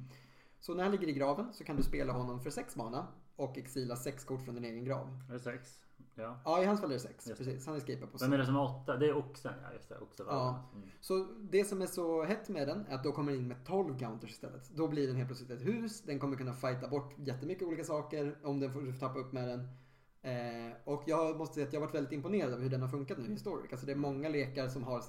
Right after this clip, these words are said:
Speaker 1: som bygger på nyckelcreatures. Typ en röd-svart sacrifice-lek som bygger på, vad heter den här som sackar två creatures?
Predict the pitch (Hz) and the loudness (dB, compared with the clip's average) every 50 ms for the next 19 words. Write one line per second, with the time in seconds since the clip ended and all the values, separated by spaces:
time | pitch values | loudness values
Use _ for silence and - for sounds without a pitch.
0 | - - - 147 139 139 160 147 139 131 131 131 139 143 135 - - 131 127 131 | -8 -6 -2 -2 0 2 2 2 2 0 0 0 -2 -2 -2 -2 -4 -4 -2 0
1 | 185 170 139 123 - - - - - 123 123 127 131 120 120 120 123 120 123 131 | 2 0 0 0 -4 -10 -10 -8 -6 -6 -6 -4 -4 -4 -4 -4 -4 -2 0 2
2 | 123 120 123 - - 131 127 - - 139 131 - 131 120 123 123 123 - 147 160 | 0 0 0 -2 -4 -6 -4 -4 -2 -2 -2 -2 -4 -4 -4 -4 -4 -4 -4 -4
3 | 175 170 - 139 127 127 120 120 127 120 127 - 120 120 120 117 117 113 117 117 | -4 -4 -6 -4 -2 -2 -2 -2 -2 -4 -4 -2 -2 -2 0 0 -2 -2 -4 -6
4 | - - - - - - - - - - - - 139 143 135 127 131 127 120 123 | -8 -12 -16 -20 -20 -20 -20 -20 -20 -14 -6 -2 -2 0 0 0 -2 -2 -2 -2
5 | 123 113 - - 117 - - 123 - - 123 - 127 120 120 - 139 127 131 - | -2 -4 -4 -6 -6 -4 -4 -4 -4 -6 -6 -4 -4 -4 -2 0 -2 -2 -2 -4
6 | - - - 127 - - | -10 -10 -10 -10 -12 -12